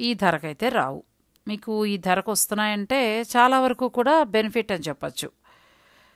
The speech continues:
ఇప్పటివరకు ఎవరు తీసుకొని వారు ఉంటే మాత్రం వెంటనే తీసుకోండి. క్వాలిటీకి ఇంకెటువంటి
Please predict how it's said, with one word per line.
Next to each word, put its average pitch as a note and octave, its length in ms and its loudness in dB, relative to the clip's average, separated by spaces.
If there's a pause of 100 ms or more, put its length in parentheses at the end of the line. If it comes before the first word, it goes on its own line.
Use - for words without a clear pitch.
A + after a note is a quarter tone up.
(520)
ఇప్పటివరకు A3+ 460 0
ఎవరు A3+ 260 -2
తీసుకొని A3 380 0
వారు G#3+ 160 2
ఉంటే F#3 200 -6
మాత్రం A3+ 300 0
వెంటనే E3+ 380 0
తీసుకోండి. - 540 -8 (160)
క్వాలిటీకి B3 540 4
ఇంకెటువంటి G3+ 480 -4